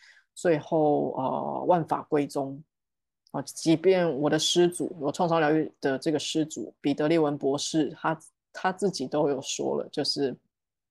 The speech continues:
当我们更好的可以连接我们的身体的时候，我们，呃，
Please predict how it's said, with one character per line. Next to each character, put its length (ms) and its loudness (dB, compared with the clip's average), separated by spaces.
当 200 4
我 120 6
们 360 0
更 180 4
好 240 0
的 120 -4
可 160 -2
以 80 2
连 360 2
接 220 -2
我 100 2
们 120 -4
的 100 -4
身 400 0
体 220 -10
的 120 -6
时 220 -6
候， 260 -4
我 80 -8
们， 340 -4
呃， 440 -4